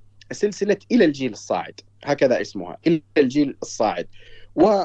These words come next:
آم، من السلاسل كذلك، آه، البناء العقدي للجيل الصاعد، وهي من السلاسل السهلة التي يمكن البدء بها أيضا للجيل الصاعد.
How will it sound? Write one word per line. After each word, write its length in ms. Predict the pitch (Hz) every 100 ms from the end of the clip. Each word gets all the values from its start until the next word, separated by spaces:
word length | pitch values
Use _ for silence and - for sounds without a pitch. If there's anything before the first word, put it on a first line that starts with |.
| -
آم، 460 | 147 156 143 139 127 _ _ -
من 200 | 185 240
السلاسل 500 | - 180 170 160 147
كذلك، 480 | 143 139 143 160 - - - -
آه، 320 | 123 120 117
البناء 560 | 160 156 139 151 196 208 135
العقدي 640 | 123 - 160 160 139 117
للجيل 360 | 107 98 117 104
الصاعد، 540 | - - 95 - - - - - - - -
وهي 200 | 160 165
من 120 | 151
السلاسل 560 | - - 160 170 170
السهلة 460 | 139 - - 180 180
التي 280 | 139 135 143
يمكن 340 | 160 180 165
البدء 380 | 143 127 156 -
بها 320 | 120 143 - -
أيضا 220 | 143 127
للجيل 380 | 117 104 117 113
الصاعد. 440 | - 107 87 -